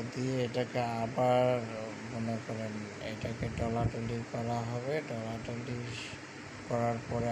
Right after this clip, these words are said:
আবার তেল দেওয়া হবে। এই তেলের শেষ নাই ভাই, মাশাআল্লাহ, আলহামদুলিল্লাহ। তবে ভাইরা, আমার চ্যানেলটি আপনারা সাবস্ক্রাইব করেন, অনেক কষ্ট পাই ভাই, এত কষ্ট করে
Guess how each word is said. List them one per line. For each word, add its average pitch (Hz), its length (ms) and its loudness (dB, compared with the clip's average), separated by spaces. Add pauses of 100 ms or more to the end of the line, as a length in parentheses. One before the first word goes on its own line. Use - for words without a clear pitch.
(120)
আবার 123 280 4 (140)
তেল 123 200 2 (120)
দেওয়া 123 320 2
হবে। 127 280 0 (680)
এই 120 80 0 (140)
তেলের 139 440 4 (160)
শেষ 127 220 2 (180)
নাই 113 140 2 (120)
ভাই, 101 180 -4 (320)
মাশাআল্লাহ, 117 680 2 (580)
আলহামদুলিল্লাহ। 123 720 2 (720)
তবে 131 240 4 (120)
ভাইরা, 131 300 6 (120)
আমার 135 200 4 (100)
চ্যানেলটি 131 480 2 (100)
আপনারা 127 300 0 (160)
সাবস্ক্রাইব 127 640 6 (120)
করেন, 135 220 4 (140)
অনেক 139 160 0 (120)
কষ্ট 127 260 4 (160)
পাই 117 160 4 (100)
ভাই, 110 140 0 (160)
এত 120 100 -6 (160)
কষ্ট 139 220 -4 (140)
করে 143 200 0